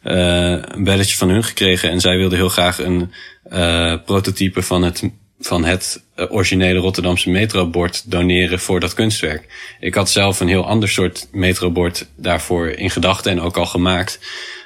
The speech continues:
Eh, maar op zo'n moment vind ik het dan eigenlijk zo, eh, goed en, en leuk dat, eh, dat zij dat werk helemaal vet vinden en daarin mee willen gaan of zo. Dat ik denk, dit is eigenlijk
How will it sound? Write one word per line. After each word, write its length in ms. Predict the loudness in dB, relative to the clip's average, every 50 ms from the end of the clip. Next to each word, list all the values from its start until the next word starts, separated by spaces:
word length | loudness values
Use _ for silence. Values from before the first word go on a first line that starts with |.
| -16
Eh, 540 | -8 -2 0 2 2 2 2 2 0 0 -2 -4 -6
maar 240 | -4 -2 0 0 2
op 100 | 2 2
zo'n 180 | 2 4 4 4
moment 300 | 4 4 4 2 2 0
vind 160 | 0 -2 -2
ik 80 | 0
het 0 |
dan 220 | 2 2 2 2 2
eigenlijk 400 | 2 0 0 2 2 0 0 0
zo, 480 | 2 2 2 4 4 2 2 0 -2 -6 -16 _ -6
eh, 400 | -2 0 0 2 2 2 0 0
goed 520 | 0 0 2 2 2 0 -4 -8 -8 -12 _ _ _ _ _ _ _ _ _ _ -6
en, 340 | -4 0 0 2 0 0 -2 -6 _ _ _ _
en 200 | -4 -2 0 2
leuk 280 | 2 2 2 0 0 -2
dat, 320 | -2 -2 -2 -2 -2 -2 0
eh, 380 | 2 2 2 2 2 2 0 -2 -4 -6 -14 -18 -10
dat 240 | -4 0 2 2 4
zij 360 | 4 4 4 4 4 2 0
dat 200 | 0 0 -2 0
werk 260 | 2 2 2 2 2
helemaal 240 | 2 2 2 2 2
vet 240 | 2 2 0 0 0
vinden 320 | 0 0 2 2 2 2
en 140 | 0 0 2
daarin 440 | 2 2 2 2 0 0 0 2 2
mee 180 | 4 4 2 2
willen 200 | 2 0 0 0
gaan 280 | 0 0 0 0 -2
of 80 | -2 -2
zo. 220 | 0 0 0 0
Dat 120 | 0 0 -2
ik 120 | -2 0
denk, 240 | 0 0 0 0 0
dit 160 | -2 0 0
is 80 | 0 -2
eigenlijk 560 | 0 0 0 0 0 -4 -6 -6 -10 -20